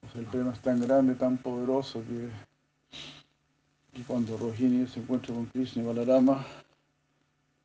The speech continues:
<clears throat> ¿no? El prema es tan poderoso que cuando,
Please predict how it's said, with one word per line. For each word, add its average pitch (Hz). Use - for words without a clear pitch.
<clears throat> -
¿no? 139
El 104
prema 113
es 110
tan 120
poderoso 113
que 117
cuando, 104